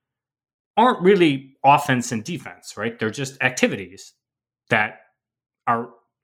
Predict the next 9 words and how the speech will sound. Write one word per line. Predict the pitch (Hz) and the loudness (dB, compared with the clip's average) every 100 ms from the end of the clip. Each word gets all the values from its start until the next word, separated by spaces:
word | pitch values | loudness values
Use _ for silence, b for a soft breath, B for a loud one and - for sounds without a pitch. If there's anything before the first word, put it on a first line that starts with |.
| - | -4
to | 139 | -2
gain | - 151 170 | 2 2 4
an | 160 | 2
informational | 156 139 135 135 135 123 | 0 2 2 2 0 0
advantage | 113 107 107 101 104 | 2 0 -4 -6 -10
in | 95 | -14
some | 110 104 | -14 -14
way, | 85 - _ _ - | -16 -20 _ _ -14
right? | 104 123 | -10 -10